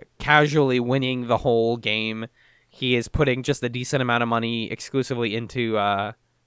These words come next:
into investing and just donating, like, a couple dollars just to not get miser. Um, so is Yeonju. The two of them are kinda trading wins back and forth. But it's, again,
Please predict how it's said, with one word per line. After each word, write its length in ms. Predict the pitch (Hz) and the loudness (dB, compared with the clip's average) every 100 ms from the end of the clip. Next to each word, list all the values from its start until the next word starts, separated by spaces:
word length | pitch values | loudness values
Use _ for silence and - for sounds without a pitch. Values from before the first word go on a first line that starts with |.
| _ _ - | _ _ -8
into 260 | 135 143 | -4 0
investing 560 | 131 120 113 - 120 113 | 0 2 0 2 -2 0
and 100 | 120 | -2
just 220 | 123 - | -4 0
donating, 400 | 127 120 113 113 | 0 2 0 0
like, 200 | 113 110 | -2 -4
a 60 | - | -6
couple 360 | - 117 113 | -2 0 2
dollars 480 | 110 101 104 104 - | 2 2 2 0 -4
just 220 | 120 - | -12 -10
to 80 | 131 | -6
not 260 | 110 107 120 | -4 -4 -4
get 140 | 101 | -6
miser. 560 | 104 104 107 110 104 - _ _ _ - | -2 -2 -2 -4 -4 -10 _ _ _ -8
Um, 460 | 113 107 98 98 101 _ _ _ _ _ _ - - | -2 0 -2 -6 -14 _ _ _ _ _ _ -20 -8
so 220 | - 156 | 4 4
is 140 | 139 | 6
Yeonju. 360 | 139 139 131 139 | 4 2 0 0
The 80 | 127 | 0
two 140 | 151 | 0
of 60 | 139 | 0
them 100 | 123 | 0
are 60 | |
kinda 200 | 117 123 | 0 -2
trading 340 | 113 143 120 117 | 0 -2 -2 0
wins 200 | 113 107 | -4 0
back 160 | 110 | -2
and 120 | 110 - | -2 -4
forth. 280 | 110 107 _ - - _ _ _ - | -2 -2 _ -20 -20 _ _ _ -14
But 380 | 131 127 113 - _ _ - | 2 4 4 0 _ _ -8
it's, 320 | 139 - - | -8 -8 -6
again, 460 | 143 165 170 147 | 0 2 2 0